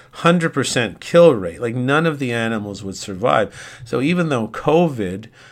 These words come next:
is representative of, of the common cold virus, so it's a very common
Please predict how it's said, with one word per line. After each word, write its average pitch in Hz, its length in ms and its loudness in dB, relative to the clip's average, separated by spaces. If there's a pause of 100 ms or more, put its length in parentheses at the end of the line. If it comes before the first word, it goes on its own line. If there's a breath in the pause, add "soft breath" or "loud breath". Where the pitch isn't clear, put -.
(260 loud breath)
is 104 760 -6
representative 107 1000 -4
of, 82 240 -14
of 104 180 -6
the 92 100 -10
common 110 600 -4
cold 151 540 -2
virus, 90 640 -10
so 110 300 -6
it's 113 160 -8
a 117 60 -4
very 117 600 -2 (520 loud breath)
common 110 840 -4